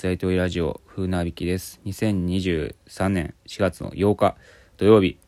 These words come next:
ラジオトークとアプリでお送りしております。午前十時四十二分です。これ撮り直すの四回目？五回目ですね。なんかもう、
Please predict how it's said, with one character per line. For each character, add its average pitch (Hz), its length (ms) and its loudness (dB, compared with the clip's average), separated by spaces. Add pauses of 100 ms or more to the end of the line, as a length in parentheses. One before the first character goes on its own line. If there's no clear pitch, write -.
(160)
ラ 98 140 0
ジ 95 80 2
オ 92 80 2
ト 98 80 0
ー - 20 -2
ク 87 60 -6
と 92 80 0
ア 87 60 0
プ - 80 -4
リ 85 40 0
で 82 60 0
お 80 60 0
送 80 100 -8
り 82 80 -2
し - 40 -12
て - 60 -6
お 82 60 0
り 82 80 -2
ま 95 120 2
す。 - 140 -8
午 90 140 -2
前 85 180 0
十 92 200 2
時 85 100 -4
四 90 200 0
十 85 120 -2
二 85 100 -2
分 80 140 -2
で 90 160 4
す。 - 180 -14 (1900)
こ - 120 -8
れ 90 40 -6
撮 - 160 -8
り 107 80 4
直 107 180 2
す - 120 -4
の 87 60 0
四 104 340 2 (120)
回 107 220 2
目？ 101 200 0
五 101 200 0
回 104 240 2
目 104 100 0
で 80 100 -4
す - 120 -14
ね。 62 220 -12 (1800)
な 92 100 -10
ん 90 60 -8
か 69 160 -12
も - 260 -10
う、 - 40 -18